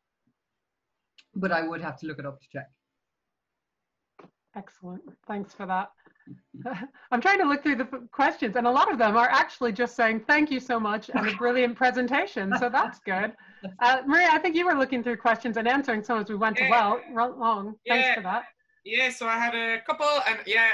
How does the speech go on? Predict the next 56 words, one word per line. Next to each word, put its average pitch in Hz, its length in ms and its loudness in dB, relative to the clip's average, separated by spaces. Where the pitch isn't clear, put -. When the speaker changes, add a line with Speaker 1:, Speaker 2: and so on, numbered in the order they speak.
Speaker 3:
I, 202 640 2
uh, 180 40 0
I 196 100 0
sent 254 420 -2
the 220 80 -4
link 240 300 -2
to 240 100 -12
the - 80 -18
project 240 360 -2
website 202 440 -2
to 196 80 -8
numerous 262 340 -2
people 175 220 -8
'cause 185 140 -12
lots 214 260 0
of 240 40 -14
people 220 200 -4
were 190 100 0
asking, 180 460 0
"Can 220 180 -4
we 226 80 -6
have 226 140 -6
the 226 60 -18
slides? 190 600 0
Will 196 120 -6
you 233 80 -6
send 226 240 -8
us 220 100 -12
a 214 60 -6
copy 202 260 -4
of 190 100 -6
the 196 60 -8
talk?" 170 380 -4
So 214 100 -12
the 185 60 -12
best 269 260 0
thing 220 140 -2
I 196 80 -2
think 196 180 -8
for - 80 -6
everybody 190 460 -2
to 175 140 -14
do 175 260 -2
is 180 140 -6
over 170 120 -8
the 190 220 -8
coming 269 280 -4
weeks, 185 420 -6
all 220 180 -2
of 202 80 -8
these 170 160 -8
presentations 170 680 -6
will 170 80 -10
be 170 200 -14
put 240 120 -4
up 175 240 -2